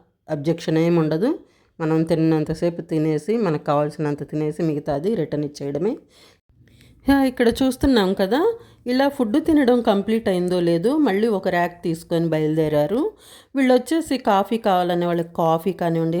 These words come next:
హాట్ వాటర్ కానివ్వండి, డ్రింక్స్ కావాలన్నా కూడా, కూల్ డ్రింక్స్, ఏ types of కావాలన్నా కూడా వీళ్ళు సర్వ్ చేస్తుంటారు. నేనైతే ఇందాక ఫుడ్లోకి ఒక బ్లాక్ కాఫీ తీసుకున్నాను కాబట్టి,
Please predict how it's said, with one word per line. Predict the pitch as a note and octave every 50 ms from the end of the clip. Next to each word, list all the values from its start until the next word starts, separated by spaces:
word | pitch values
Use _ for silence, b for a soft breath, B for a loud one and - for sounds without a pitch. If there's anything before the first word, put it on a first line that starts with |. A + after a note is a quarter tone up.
| E3+ -
హాట్ | F3 E3 E3+ E3+ E3+ F3
వాటర్ | F3 E3 D#3 - E3+ E3 -
కానివ్వండి, | E3 D#3+ E3 E3 E3 E3 E3+ E3+ E3+ B B B B B B B G3
డ్రింక్స్ | F#3 A#3 C4+ D4 D#4 D#4 - E4+ D#4
కావాలన్నా | A#3+ G3+ G3 F#3+ F#3 F3+ F3+ F3+ F3
కూడా, | E3 F3 F3 E3+
కూల్ | E3+ E3+ - F#3 F3+ E3+
డ్రింక్స్, | E3+ F3 E3 - - - G3 A3+
ఏ | B3 C4 C#4 C#4 C#4
types | B3 C#4 - G#3 G#3+ G#3+ - - - B3
of | A#3+ - -
కావాలన్నా | G3 F3 F3 F3 F3 E3+ E3+ E3 E3 E3
కూడా | F3 F3 F3
వీళ్ళు | E3 D#3+ D#3 D#3+
సర్వ్ | D#3+ F3 D#3+ D#3+ D#3+ D#3+ E3+
చేస్తుంటారు. | D#3 D3 D3+ - - D#3+ D3 C#3 D#3+ D#3 E3 G#3+ C4+ D4+ B B B B B B B B
నేనైతే | A3+ A3+ A3+ A3+ A3+ A3 A3 A3+ A3+ C#4 A#3+ G#3
ఇందాక | G3+ G#3+ A3+ A3 A3 -
ఫుడ్లోకి | - F#3+ E3+ E3 G3 G3+ F#3+ F#3 F#3 F3+ E3+ E3 E3+ - -
ఒక | - F3 F#3 F3 E3+
బ్లాక్ | D#3+ D#3+ F3+ F3 F3+ F3+ -
కాఫీ | G3 F3+ F3+ - E3 D#3+ F3
తీసుకున్నాను | D#3+ D#3 - - E3+ D#3+ D#3+ D#3 D3+ D#3
కాబట్టి, | D#3 D3+ D3 D#3 D#3 - - B3+ D4